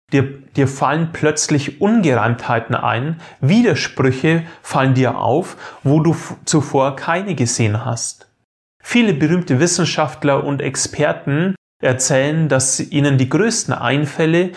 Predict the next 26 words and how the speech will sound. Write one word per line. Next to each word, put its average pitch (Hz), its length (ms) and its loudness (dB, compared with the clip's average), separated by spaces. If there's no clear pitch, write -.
gekommen 135 440 0
sind, 160 260 0
als 131 240 -2
sie - 120 0
einfach 143 280 -2
mal 151 320 0
in 131 220 4
Ruhe 170 720 2
über 135 200 2
ein 131 120 0
Thema 127 240 0
nachgedacht 127 680 -2
haben. - 220 -4
Mach 151 240 0
dir 214 260 -2
tagsüber 175 840 -2
begrenzte 165 720 0
Zeiten 135 640 -2
für - 180 0
Medienkonsum, 135 840 0
für 117 240 2
Radio, 143 480 2
Fernsehen, 127 680 0
Handy 127 460 2
oder 123 180 0
Internet. 131 520 -4